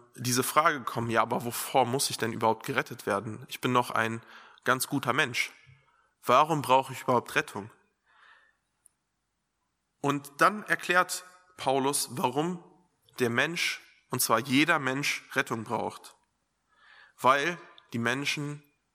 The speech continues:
Gott abgelehnt haben und sich für das Unrecht entschieden haben. Gott offenbart sich in seiner Schöpfung. Gott,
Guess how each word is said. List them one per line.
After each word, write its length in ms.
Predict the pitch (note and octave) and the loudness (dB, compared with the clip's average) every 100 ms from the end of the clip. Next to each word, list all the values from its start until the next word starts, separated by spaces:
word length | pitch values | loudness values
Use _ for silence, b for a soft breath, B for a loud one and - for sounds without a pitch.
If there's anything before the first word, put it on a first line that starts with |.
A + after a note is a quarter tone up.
| _ _ _ _ _ _ _ - | _ _ _ _ _ _ _ -2
Gott 340 | B2 B2 - | 0 0 -4
abgelehnt 560 | A#2 - A2+ G#2 G#2 B2 | -6 -6 -8 -6 -8 -8
haben 400 | B2 A2+ G#2+ A#2 _ _ B B | -10 -10 -14 -18 _ _ B B
und 180 | C3+ C#3 | -4 -2
sich 160 | C#3 - | -2 -2
für 140 | C#3+ | 0
das 180 | C3 - | 0 0
Unrecht 460 | D3 E3 B2 A2 | 0 0 0 -4
entschieden 500 | G#2+ A2+ - G#2 G#2+ | -6 -6 -6 -6 -8
haben. 360 | A#2 B2 A2 A#2 _ _ _ B B B B B B B B B - _ | -10 -10 -10 -14 _ _ _ B B B B B B B B B -20 _
Gott 360 | - F#3+ - - - - - | 2 2 2 -16 -18 -18 0
offenbart 580 | C3+ C#3+ B2 C3+ D#3 - | 0 0 4 4 4 2
sich 360 | B2+ D3+ - - - _ - | 0 0 -4 -8 -20 _ -10
in 140 | C3+ | -4
seiner 260 | C3 C3+ C3 | 2 2 2
Schöpfung. 600 | - D3+ - - A#2 B2+ - _ - _ _ _ B B B B | 0 -4 -4 -10 -12 -16 -20 _ -20 _ _ _ B B B B
Gott, 320 | - B2+ - | 2 2 0